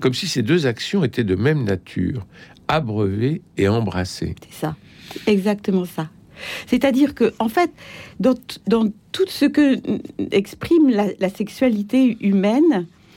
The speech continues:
Speaker 2: il y a le, le, le fait d'embrasser l'autre qui est, qui est, qui est un, euh, c'est le mot pour, aussi pour adorer, hein,
Speaker 1: Oui.
Speaker 2: porter à la bouche.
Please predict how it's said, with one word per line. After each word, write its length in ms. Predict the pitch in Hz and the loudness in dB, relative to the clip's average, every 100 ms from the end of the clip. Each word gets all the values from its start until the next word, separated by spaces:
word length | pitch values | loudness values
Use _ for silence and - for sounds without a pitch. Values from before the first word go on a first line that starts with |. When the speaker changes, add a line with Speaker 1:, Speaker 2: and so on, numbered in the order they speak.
| - - _ | -20 -20 _
Speaker 2:
il 200 | 240 233 | 0 2
y 100 | 240 | 4
a 300 | 269 302 269 - | 2 2 0 -2
le, 400 | 185 180 175 156 | -2 0 -2 -2
le, 180 | 185 - | -4 -4
le 100 | 190 | -4
fait 180 | - 185 | -2 0
d'embrasser 560 | 196 208 214 214 214 | 0 0 -2 -4 -2
l'autre 320 | 208 302 302 - | 2 0 0 -4
qui 200 | 220 202 | -2 -2
est, 40 | |
qui 240 | - - | -2 0
est, 260 | 208 165 - | 2 0 -4
qui 140 | - | -4
est 160 | 202 196 | -2 -2
un, 320 | 180 175 175 170 - - - 170 | -2 -2 -6 -10 -18 -20 -10 -4
euh, 400 | 165 160 - - | -2 -2 -4 -6
c'est 200 | - 240 | -4 0
le 100 | 226 | 2
mot 140 | 240 254 | 4 2
pour, 260 | - 226 - | -2 -6 -4
aussi 220 | 196 254 | -4 -4
pour 260 | - 208 - 196 | -4 -4 -4 -4
adorer, 420 | 202 175 254 381 415 247 | -2 0 0 0 -2 -2
hein, 180 | 262 - - | -4 -8 -2
Speaker 1:
Oui. 80 | 147 | -2
Speaker 2:
porter 200 | 247 226 | 0 0
à 60 | |
la 100 | 202 | 0
bouche. 380 | 196 330 - - | 0 0 -2 -8